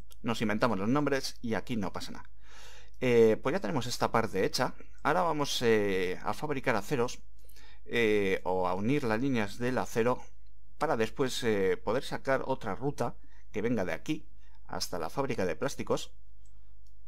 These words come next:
Y luego el de la ruta de plásticos, a ver dónde está, aquí. Eh, la sacaríamos, por ejemplo, en esta industria, porque creo que es más cercana. Bueno, podríamos seguir el corredor del Mediterráneo y hacer que pare por aquí.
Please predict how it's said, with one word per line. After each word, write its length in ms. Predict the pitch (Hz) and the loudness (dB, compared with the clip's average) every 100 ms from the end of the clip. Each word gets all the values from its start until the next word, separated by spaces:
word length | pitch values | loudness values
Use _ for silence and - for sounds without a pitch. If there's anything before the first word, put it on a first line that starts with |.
| - - - - | -6 -6 -6 -4
Y 600 | 139 156 156 151 147 139 | -2 -2 0 0 0 0
luego 340 | 113 113 170 117 | 0 2 4 4
el 120 | 101 | 2
de 100 | 101 | 2
la 140 | 92 | 0
ruta 260 | 113 151 135 | -2 -2 0
de 100 | 113 | 0
plásticos, 800 | - 180 - 127 - - - - | 0 -2 -2 0 0 0 -2 -4
a 80 | 82 | -2
ver 120 | 107 | -2
dónde 200 | 143 107 | 0 -2
está, 260 | 92 - - | -2 -2 -2
aquí. 260 | 95 - - - - - - 104 | -4 -6 -6 -6 -6 -6 -4 -2
Eh, 160 | 98 | 0
la 140 | 92 98 | 0 -2
sacaríamos, 720 | - 104 123 147 123 - - | -4 -2 0 2 0 0 -2
por 140 | 104 | -2
ejemplo, 280 | 104 131 117 | -2 0 2
en 100 | 117 | 2
esta 360 | 131 - 101 | 0 -2 0
industria, 440 | 95 101 147 - 127 | 0 -2 -2 -2 -2
porque 220 | 117 98 | -2 -4
creo 180 | 135 151 | -2 -2
que 60 | |
es 80 | 139 | -2
más 180 | 139 - | -2 -2
cercana. 720 | 123 - - 143 131 131 - - | -2 -4 0 2 2 0 -4 -4
Bueno, 320 | 139 135 127 - - - - - - - | -2 -2 -4 -6 -6 -6 -6 -6 -6 -2
podríamos 340 | 113 156 180 | -2 0 0
seguir 220 | 143 135 117 | 0 2 2
el 80 | |
corredor 400 | 107 104 113 123 | 2 2 4 4
del 100 | 107 | 4
Mediterráneo 760 | 104 90 87 95 107 117 131 - - - - - - - - - | 2 0 -2 -2 0 0 0 -4 -6 -6 -6 -6 -6 -6 -4 -2
y 200 | 143 139 | 0 2
hacer 300 | 120 131 - | 0 -2 0
que 460 | 110 107 95 92 | 4 4 4 2
pare 220 | - 123 104 | 2 2 2
por 220 | 110 85 | 0 0
aquí. 340 | - 120 - | -2 -2 -4